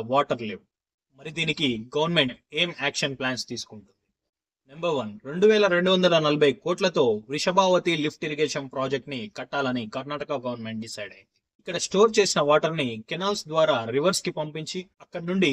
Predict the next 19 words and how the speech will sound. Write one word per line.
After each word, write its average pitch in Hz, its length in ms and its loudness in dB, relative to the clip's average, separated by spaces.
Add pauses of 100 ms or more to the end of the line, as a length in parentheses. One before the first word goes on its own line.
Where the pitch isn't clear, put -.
(180)
మెట్రో 214 300 2
సిటీస్‌కి 180 440 0 (180)
వాటర్ 175 280 4 (120)
అందించాలని 151 580 -2 (300)
డిసైడ్ 127 340 -6
చేశారు. - 300 -12 (720)
స్టేట్లో 190 480 0 (260)
వాటర్ 214 360 2
ట్యాంకర్స్ 180 400 -2
ఉన్న 156 180 -2
ప్రతి 147 260 0
ఒక్కరూ, 143 280 -2 (280)
అలాగే 156 300 0 (180)
బోర్‌వెల్స్ 185 440 0
ఉన్న 143 180 -4
ప్రతి 170 260 0
ఒక్కరూ 156 300 0 (280)
రిజిస్టర్ 196 420 0 (180)
అవ్వాలని 151 440 2